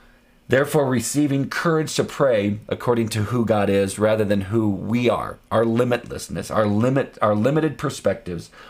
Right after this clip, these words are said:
our fears. May we never pray according to those things. May we pray according to who God claims and says that he is, who God reveals himself to be.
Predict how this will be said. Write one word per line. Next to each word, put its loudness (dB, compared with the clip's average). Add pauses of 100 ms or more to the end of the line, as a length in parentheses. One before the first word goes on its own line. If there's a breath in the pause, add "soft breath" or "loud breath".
(120)
our 2
fears. -2
May 0
we 2
never 2
pray 0
according 0
to -2
those 0
things. -12 (420 loud breath)
May 0
we 2
pray 2
according 0
to -4
who -2
God 0
claims -2
and -8
says -2
that -6
he -4
is, -8
who -4
God -2
reveals 0
himself -4
to -10
be. -12